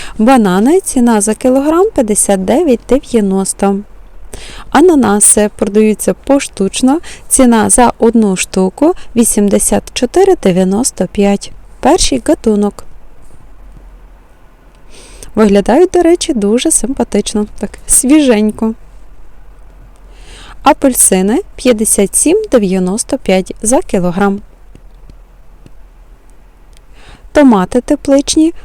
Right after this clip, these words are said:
по вісімдесят дев'ять гривень та дев'яносто копійок. Морква мита, перший гатунок, тридцять вісім дев'яносто за кілограм.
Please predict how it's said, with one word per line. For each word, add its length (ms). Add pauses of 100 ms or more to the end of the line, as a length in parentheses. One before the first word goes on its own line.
(140)
по 100
вісімдесят 920
дев'ять 300
гривень 440
та 140
дев'яносто 600
копійок. 540 (2500)
Морква 480
мита, 500 (140)
перший 400
гатунок, 600 (160)
тридцять 420
вісім 380
дев'яносто 720 (160)
за 160
кілограм. 600